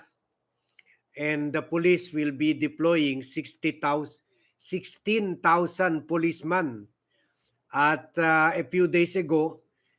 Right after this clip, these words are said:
na-impose na rin yung, ah, yung gun ban.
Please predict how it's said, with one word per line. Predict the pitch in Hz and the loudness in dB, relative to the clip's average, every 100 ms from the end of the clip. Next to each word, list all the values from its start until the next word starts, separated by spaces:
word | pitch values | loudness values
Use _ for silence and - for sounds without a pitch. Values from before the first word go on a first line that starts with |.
| _ 131 | _ -2
na-impose | 151 175 165 165 139 175 170 160 160 | 2 2 2 -2 0 2 2 0 0
na | 160 | 2
rin | 170 175 151 | 2 2 2
yung, | 151 156 151 151 | 2 2 0 0
ah, | 151 147 143 143 139 135 - _ _ _ _ | 0 2 2 4 2 0 -6 _ _ _ _
yung | 143 147 156 147 147 139 131 _ _ _ _ _ _ _ _ _ _ _ _ _ _ 117 | -2 2 4 2 0 -4 -8 _ _ _ _ _ _ _ _ _ _ _ _ _ _ -2
gun | 175 175 165 139 | 6 6 4 4
ban. | 165 165 135 104 90 | 6 6 4 -8 -16